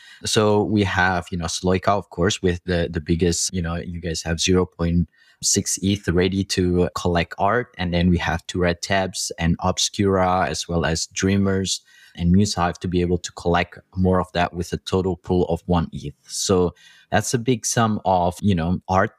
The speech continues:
that's gonna be collected, which is fantastic. And for the local people, we are working with Canon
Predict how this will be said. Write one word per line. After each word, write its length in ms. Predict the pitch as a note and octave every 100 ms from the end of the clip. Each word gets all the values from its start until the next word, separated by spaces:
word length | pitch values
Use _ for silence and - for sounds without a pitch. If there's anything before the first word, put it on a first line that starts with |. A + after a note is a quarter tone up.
| -
that's 220 | F2+ -
gonna 220 | - F2+
be 120 | E2
collected, 540 | F2 - E2 D#2+ - B2+
which 220 | E2+ -
is 120 | D2 -
fantastic. 720 | D#2 D2+ - D#2 - C3+ - _ - - - -
And 360 | A2 A2 G#2+
for 200 | - C#3+
the 100 | D#3+
local 340 | D3+ D3+ - A#2+
people, 680 | - D3+ - G2 F#2+ F2+ -
we 440 | G2+ A2 A2 G#2+ -
are 440 | G#2 G2+ G2+ G2
working 680 | G#2+ G#2 A#2 - B2+ A#2+ A2+
with 440 | G2+ G2 F#2 F2+ - -
Canon 520 | - A2 A2+ G#2+ F#2+